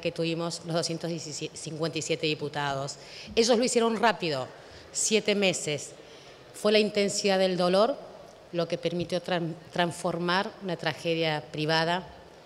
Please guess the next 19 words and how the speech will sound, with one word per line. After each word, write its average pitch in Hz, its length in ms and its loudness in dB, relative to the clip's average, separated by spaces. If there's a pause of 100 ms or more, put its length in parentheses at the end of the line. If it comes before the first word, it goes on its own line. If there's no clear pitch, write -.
(680)
en 175 160 -2
un 175 160 -2
bien 170 240 4
colectivo. 151 760 -2 (100)
Pero 196 180 2
nosotros 190 540 -2
tardamos 175 460 -2
trece 170 420 -2
años. 156 540 -4 (120)
La 165 140 -2
ley 180 260 2
del 175 180 0
dos 151 140 -4
mil 160 180 -6
cinco 151 540 -4
fue 180 160 -10
una 165 140 -2
ley 160 240 2
excelente. 156 800 -2